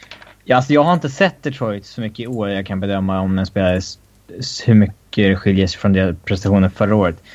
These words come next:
Men är han mycket sämre än förra året, då, eh, ser det inte bra ut.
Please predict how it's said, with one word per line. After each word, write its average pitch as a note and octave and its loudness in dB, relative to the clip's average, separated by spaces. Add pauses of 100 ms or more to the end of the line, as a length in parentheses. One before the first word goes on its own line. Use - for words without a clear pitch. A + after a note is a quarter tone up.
(380)
Men A#2+ 0
är C3 2
han G3+ 0
mycket D#3+ -2
sämre C#3 -2
än A2+ -6
förra A#2 -6
året, A#2 -4 (1160)
då, B2+ 2
eh, G2+ 0
ser G2+ -10
det G2+ -4
inte F#2+ -2
bra G2+ 0
ut. - -12